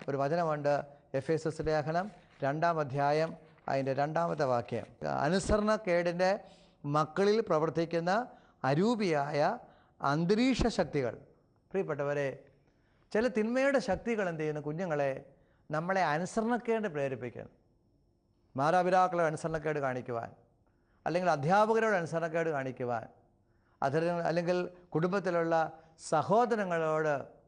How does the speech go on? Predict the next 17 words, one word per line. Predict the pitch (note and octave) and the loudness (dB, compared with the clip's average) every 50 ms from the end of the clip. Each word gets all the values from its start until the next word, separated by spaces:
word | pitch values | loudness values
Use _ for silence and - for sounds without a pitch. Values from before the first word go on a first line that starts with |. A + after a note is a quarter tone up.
| _ _ _ _ _ _ _ _ _ _ _ - - | _ _ _ _ _ _ _ _ _ _ _ -8 -4
അനുസരണക്കേട് | B2+ C#3+ E3+ - F#3+ G3 G#3+ A3+ G3 A3+ A#3+ A#3 | -2 -2 0 0 0 0 0 2 2 2 2 2
കാണിക്കുവാൻ | A3+ F#3+ D#3+ D3 D3 B2+ C3 C#3 C3 C3 B2 A#2 - - - _ _ _ _ _ _ _ - | 2 2 0 -2 -2 -4 -4 -2 -2 -2 -2 -4 -6 -12 -20 _ _ _ _ _ _ _ -2
തിന്മ | E3 F3+ G3+ A3 A3+ A3+ | -2 0 0 0 0 0
നമ്മളെ | G3 E3+ D3 C#3+ C#3+ | 0 -2 -2 -2 -4
പ്രേരിപ്പിക്കുന്നു. | C3+ - B2+ B2+ B2+ B2+ A#2+ B2+ B2+ - A2+ A2 - - _ _ - | -4 -2 -2 -4 -2 -4 -6 -8 -10 -12 -12 -16 -18 -20 _ _ -8
എന്തിനു | D#3+ F#3 F3+ F#3+ F3+ | -6 -4 -2 -2 -2
വേണ്ടി? | D3+ D3+ C#3 C3 B2+ B2+ A#2+ A2+ A2 - _ _ _ _ _ _ _ _ _ _ - | 0 -2 -2 -2 -4 -6 -6 -8 -10 -14 _ _ _ _ _ _ _ _ _ _ -4
നമ്മുടെ | C#3 C#3+ D#3 E3+ D#3+ | -2 0 0 2 2
ഏദൻ | D#3 E3 F#3 F#3+ F3+ | 2 2 2 2 2
തോട്ടം | F#3 F3+ E3+ F3 D#3+ | 2 2 2 0 0
പോലെ | D#3 D3+ D3+ D3+ D3+ D3 D3 C#3 - - - - - - | 0 0 2 2 2 2 0 0 -2 -6 -14 -20 -14 -8
മനോഹരമായിരുന്ന | - B2+ C#3+ E3 G#3 B3 C4 A3+ A#3 A#3+ A3 F#3+ F3 E3+ D#3+ D3+ D3 C#3 C#3+ | -4 -2 0 2 4 4 4 4 4 2 2 2 0 -2 -2 -4 -4 -6 -6
കുടുംബത്തിൽ, | C3+ - D3 D3+ G3 F#3+ G#3+ G3+ E3 D#3+ D3+ D3 C#3 | -6 -6 -6 -6 -4 -2 -2 -2 -2 0 -2 -2 -2
കുടുംബത്തിൻ്റെ | C#3 D3+ D3+ F3+ F#3 G3 F#3 E3 F#3 E3 | -4 -4 -4 -4 -2 -4 -4 -4 -4 -4
അന്തരീക്ഷം | C#3+ C3 B2+ C3 C3+ C3+ B2+ - C#3 C3 B2+ - - _ _ _ _ _ _ - | -6 -6 -6 -6 -6 -6 -6 -6 -6 -6 -8 -10 -16 _ _ _ _ _ _ -4
തകിടം | D3 C#3 C#3 G#3 A3 B3 A3+ F#3+ | -2 0 0 0 0 -2 -2 -4
മറിക്കുവാൻ, | D#3+ C3+ C3 A2+ - C3+ B2+ B2 B2 A#2 G#2+ | -4 -6 -6 -6 -8 -6 -6 -4 -4 -6 -6